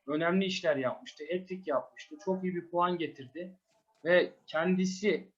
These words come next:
bu oyunun üstüne koyarak iç saha maçında da iyi oynadı ama skora katkıda bulunam-, bulunamamıştı. Ama bu hafta skora katkısı tekrardan geldiğini düşünüyorum. Bir sonraki adayımsa Denizli de-, deplasmanından giden Rizespor'dan Samidio.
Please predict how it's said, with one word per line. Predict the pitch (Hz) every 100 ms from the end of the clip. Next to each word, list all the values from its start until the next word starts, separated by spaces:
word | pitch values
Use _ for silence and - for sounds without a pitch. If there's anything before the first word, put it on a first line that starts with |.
| _
bu | 135 190 185 170
oyunun | 175 190 196 196
üstüne | 190 185 196 190
koyarak | 196 185 190 214 214
iç | 190
saha | - 196
maçında | 196 190 208 180
da |
iyi | 175
oynadı | 160 160 160
ama | 202 208 208 - _
skora | - - 202 202
katkıda | 196 190 185 180 170
bulunam-, | 180 185 170 143 147
bulunamamıştı. | 175 190 185 135 127 - 202 208 _ -
Ama | 202 196 190
bu |
hafta | 202 - 185
skora | - - 185 190
katkısı | 180 180 - -
tekrardan | 185 180 180 180 175
geldiğini | 170 165 160 165
düşünüyorum. | 139 - 135 156 185 - _ _ _
Bir | 208
sonraki | 202 220 214 208 208
adayımsa | 202 202 202 190 190 220 220 - -
Denizli | 196 226 202 185
de-, | 180 -
deplasmanından | 175 170 190 185 185 190 190 208
giden | 180 185 208 214 - _ _ 156
Rizespor'dan | 196 202 185 - 180 180 175
Samidio. | 170 - 180 208 156 165 185